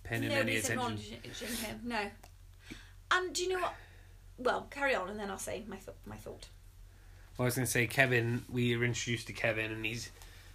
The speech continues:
Speaker 1: he's moaning about wanting to watch, um, film,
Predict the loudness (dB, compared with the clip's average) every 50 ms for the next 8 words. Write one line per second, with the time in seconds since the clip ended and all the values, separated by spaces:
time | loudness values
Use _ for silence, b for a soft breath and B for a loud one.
0 | B B -10 -8 -6 -2 0 2 2 2 0 -2 -2 0 0 2 0 0 0 -4
1 | -4 -4 -4 -6 -6 -6 -2 -2 -4 -4 -2 -4 -4 -4 -4 B B B B B
2 | B B B -20 -20 -20 -20 -10 -2 2 4 4 6 4 4 2 -2 -6 -8 -12
3 | -16 -20 -20 -20 -20 -20 -20 -6 -6 -6 -6 -6 -4 0 2 4 4 4 2 2
4 | 0 -2 -4